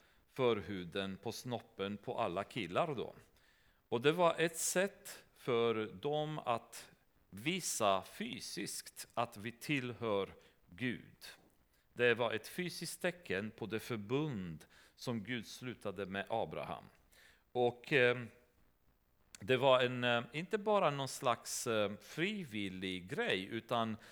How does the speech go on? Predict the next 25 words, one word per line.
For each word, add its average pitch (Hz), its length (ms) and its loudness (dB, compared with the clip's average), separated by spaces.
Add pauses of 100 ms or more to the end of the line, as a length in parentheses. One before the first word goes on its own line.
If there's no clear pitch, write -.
(280)
faktum 196 440 0
är 170 40 2
att 147 160 2
om 135 260 0
någon 139 220 0
inte 208 540 -2
gjorde 120 580 -4
det, 65 300 -4 (300)
då 127 180 -2
fick - 280 -4
de 123 140 0
förkastas - 1080 -2 (460)
ut 151 300 0
ur 110 80 -2
Israel. 82 640 -2
Alltså, 110 220 -4
det 120 80 -2
var 117 120 2
väldigt 123 300 0
viktigt 127 600 -4
att 120 160 -4
om 110 140 -6
du 101 80 -8
tillhörde 139 680 -2
Israel, 98 640 -2